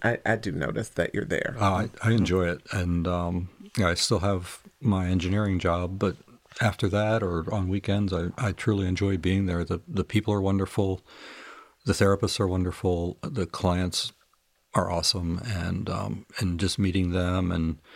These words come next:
Speaker 2: you know, being able to offer what we do, um, I, I just really embrace it. And it,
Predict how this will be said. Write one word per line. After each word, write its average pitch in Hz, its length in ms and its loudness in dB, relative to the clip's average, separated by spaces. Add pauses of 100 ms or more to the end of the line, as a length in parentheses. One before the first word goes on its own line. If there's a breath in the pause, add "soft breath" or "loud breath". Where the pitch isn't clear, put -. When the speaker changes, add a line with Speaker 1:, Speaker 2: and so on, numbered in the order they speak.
(840 loud breath)
Speaker 2:
you 113 80 2
know, 95 220 -2 (360)
being 104 220 4
able 95 140 2
to 92 80 -2
offer 92 320 0
what 90 200 -2
we 90 100 2
do, 87 400 0 (260)
um, - 380 -6 (680)
I, 98 240 0
I 98 40 2
just 92 180 0
really 90 220 0
embrace 82 440 2
it. 85 220 -6
And 82 440 -2
it, 104 160 -8